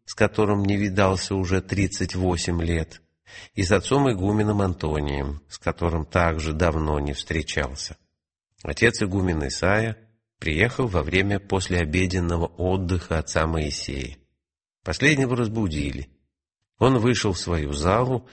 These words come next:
и при встрече с братом первые слова его были:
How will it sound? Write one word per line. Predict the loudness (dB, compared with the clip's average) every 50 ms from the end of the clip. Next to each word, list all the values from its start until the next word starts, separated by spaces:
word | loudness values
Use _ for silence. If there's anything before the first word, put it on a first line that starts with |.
| -20 -20 -20 -20 _ _ _ _
и | -2 -2 -2 -2
при | 0 0 0 0
встрече | 0 0 0 0 2 2 2 2 0 -2
с | -2 0
братом | 0 2 4 4 2 2 0 -2 -4 -4 -4 -8 _ _ _ _ _ _ _ _ _ _
первые | 0 2 4 4 4 4 2 2 2 0
слова | 0 0 0 2 2 2 2 2
его | 2 2 2 2 0 0
были: | 0 0 2 2 2 2 2 0 -2 -6 -18 _